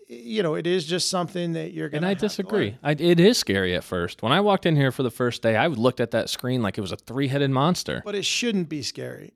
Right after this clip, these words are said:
Speaker 1: A-, and, and, and it is, so people look at it, and it can be scary because it's something new, and it's, it's, uh, you're looking at a highly technical machine that you just spent a few thousand dollars on.
Speaker 2: But
Speaker 1: You
Speaker 2: if
Speaker 1: don't
Speaker 2: you
Speaker 1: wanna
Speaker 2: take it
Speaker 1: break
Speaker 2: step
Speaker 1: it.
Speaker 2: by step, it
Speaker 1: That's right.
Speaker 2: becomes so easy.
Speaker 1: Right.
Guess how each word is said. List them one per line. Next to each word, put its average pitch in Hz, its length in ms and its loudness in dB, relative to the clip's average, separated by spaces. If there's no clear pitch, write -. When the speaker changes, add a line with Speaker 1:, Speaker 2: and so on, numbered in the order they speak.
Speaker 1:
A-, 202 200 0
and, 202 120 2
and, 202 200 2
and 208 240 0
it 196 180 0
is, 226 320 2
so 185 160 -2
people 175 420 -4
look 220 200 -4
at 180 160 0
it, 160 80 0
and 147 100 -6
it 151 100 -12
can 254 300 -2
be 196 120 0
scary 151 340 -4
because 147 380 -6
it's 143 160 -8
something 156 500 -4
new, 180 320 4
and 147 100 -2
it's, 139 320 -8
it's, 143 380 -8
uh, - 120 -4
you're 170 100 -2
looking 170 180 -2
at 151 80 -2
a 135 40 -4
highly 160 400 -2
technical 147 440 -8
machine 180 500 -4
that 165 60 -4
you 139 100 -6
just 143 180 -6
spent 139 220 -8
a - 20 -12
few 147 160 -14
thousand 131 360 -10
dollars 170 320 0
on. 170 60 -4
Speaker 2:
But 156 40 -6
Speaker 1:
You 131 40 -6
Speaker 2:
if 120 60 -8
Speaker 1:
don't 135 80 -10
Speaker 2:
you 135 60 -6
Speaker 1:
wanna 123 100 -8
Speaker 2:
take 131 180 -4
it - 40 -6
Speaker 1:
break 170 200 -4
Speaker 2:
step 123 220 -4
Speaker 1:
it. - 80 -20
Speaker 2:
by 127 160 -2
step, - 460 -2
it 104 40 -12
Speaker 1:
That's - 160 -10
right. 135 140 -8
Speaker 2:
becomes 98 280 -8
so 127 580 2
easy. 95 500 -6
Speaker 1:
Right. 135 220 -12